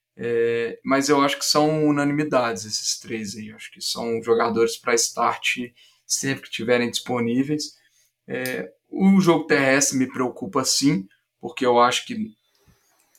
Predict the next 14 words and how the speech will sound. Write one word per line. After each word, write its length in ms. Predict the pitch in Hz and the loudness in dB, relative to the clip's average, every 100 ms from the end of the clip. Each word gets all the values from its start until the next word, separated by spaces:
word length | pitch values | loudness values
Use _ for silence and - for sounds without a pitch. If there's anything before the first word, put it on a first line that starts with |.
| _ | _
é, 200 | 127 117 | -6 -4
muda 400 | 127 139 180 165 | 0 6 6 6
um 120 | 151 | 4
pouco 200 | - 135 | 4 0
a 40 | 139 | 0
expectativa 840 | - 139 - 120 - - 160 156 | -2 -6 -2 -2 -2 -2 0 0
que 80 | 151 | 0
se 200 | - 98 | -4 -4
tem 200 | 127 123 | -4 0
do 80 | 120 | 0
ataque 360 | 117 120 120 | 0 0 -2
de 60 | - | -4
Kansas 380 | 120 113 113 - | -6 -6 -4 -4
City, 540 | - 120 135 143 - | -2 0 0 -2 -6